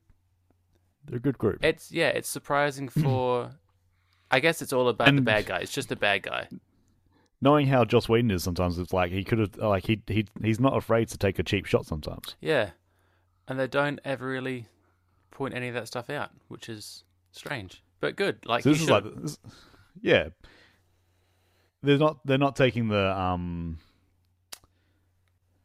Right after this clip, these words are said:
Speaker 1: what do you call it? The easy reach fruit.
Speaker 2: Yeah.
Speaker 1: The low hanging fruit. Oh, I love it.
Speaker 2: Yeah.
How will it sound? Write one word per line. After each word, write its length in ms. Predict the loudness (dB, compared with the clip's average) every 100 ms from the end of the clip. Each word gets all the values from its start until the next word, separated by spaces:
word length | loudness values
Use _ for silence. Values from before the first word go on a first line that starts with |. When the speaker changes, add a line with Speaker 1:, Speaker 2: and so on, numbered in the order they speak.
| _
Speaker 1:
what 100 | -6
do 40 | -4
you 40 |
call 140 | -4 -8
it? 60 |
The 60 | -6
easy 240 | -6 -4
reach 240 | -4 -6 -8
fruit. 300 | -8 -8 -10 _ _ -12
Speaker 2:
Yeah. 180 | -8 -6
Speaker 1:
The 160 | -6 4
low 160 | 6 6
hanging 260 | 4 -2
fruit. 260 | -2 -4 -4 -14 _ _ _ _ _ _ _ _ _
Oh, 300 | -6 -4 -4 -6
I 20 |
love 200 | -8 -8
it. 100 | -12 _ _ _
Speaker 2:
Yeah. 180 | -16 -16